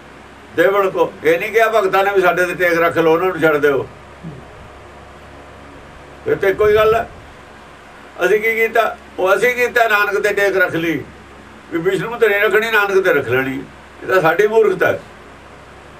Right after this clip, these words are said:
ਗੁਰਬਾਣੀ ਕਦ ਕਹਿੰਦੀ ਹੈ, ਮੈਂ, ਗੁਰਬਾਣੀ ਕਦ ਕਹਿੰਦੀ ਹੈ, ਭਗਤ ਕਦ ਕਹਿੰਦੇ ਨੇ ਸਾਡੇ ਤੇ ਟੇਕ ਰੱਖੋ? ਦਸ ਪਾਤਸ਼ਾਹ ਤਾਂ ਕਹਿੰਦੇ, "ਜੋ ਮੋਹ ਕੋ ਪਰਮੇਸ਼ਰ ਉਚਰਾਂ, ਤੇ ਸਭ ਨਰਕ ਕੁੰਡ ਮੇਂ ਪੜਾ।"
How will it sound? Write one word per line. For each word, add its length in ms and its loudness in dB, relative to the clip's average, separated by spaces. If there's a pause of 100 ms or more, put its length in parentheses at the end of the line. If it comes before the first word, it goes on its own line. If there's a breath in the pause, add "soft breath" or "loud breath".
(100)
ਗੁਰਬਾਣੀ 340 0
ਕਦ 180 2
ਕਹਿੰਦੀ 300 0
ਹੈ, 80 4
ਮੈਂ, 360 -2 (680)
ਗੁਰਬਾਣੀ 420 0
ਕਦ 200 2
ਕਹਿੰਦੀ 280 -2
ਹੈ, 40 4
ਭਗਤ 340 -2
ਕਦ 140 2
ਕਹਿੰਦੇ 300 0
ਨੇ 60 -2
ਸਾਡੇ 180 0
ਤੇ 140 -8
ਟੇਕ 240 -4
ਰੱਖੋ? 440 -8 (2250)
ਦਸ 140 0
ਪਾਤਸ਼ਾਹ 400 2
ਤਾਂ 100 -2
ਕਹਿੰਦੇ, 260 0
"ਜੋ 160 2
ਮੋਹ 180 2
ਕੋ 120 4
ਪਰਮੇਸ਼ਰ 460 2
ਉਚਰਾਂ, 360 2
ਤੇ 180 2
ਸਭ 220 2
ਨਰਕ 180 2
ਕੁੰਡ 180 0
ਮੇਂ 140 0
ਪੜਾ।" 240 -2